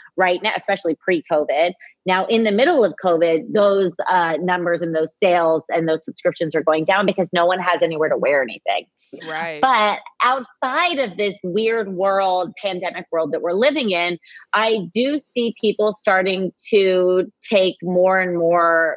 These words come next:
Speaker 1: notice and pay more and more attention to these, these types of brands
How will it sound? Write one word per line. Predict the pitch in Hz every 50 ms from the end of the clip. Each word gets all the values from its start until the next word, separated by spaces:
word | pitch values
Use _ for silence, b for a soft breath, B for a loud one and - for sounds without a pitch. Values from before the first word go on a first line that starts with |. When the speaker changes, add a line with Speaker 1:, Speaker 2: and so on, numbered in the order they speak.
| -
Speaker 1:
notice | - 170 170 165 165 165 160 165 180 196 247 240 214 _ - -
and | 180 175 175 175 175 175 160 170 _ _ - 185
pay | 185 190
more | 185 180 175 180
and | 180 175
more | 180 170
attention | 165 151 - - 185 202 - - 226 196
to | 170 - 175
these, | 160 170 165 165 147 _ B B B B B B B B -
these | - 190 190 185
types | - - 196 190 180 - - -
of | 190 175 151 135 -
brands | - 170 175 175 180 180 175 170 170 175 170 165 165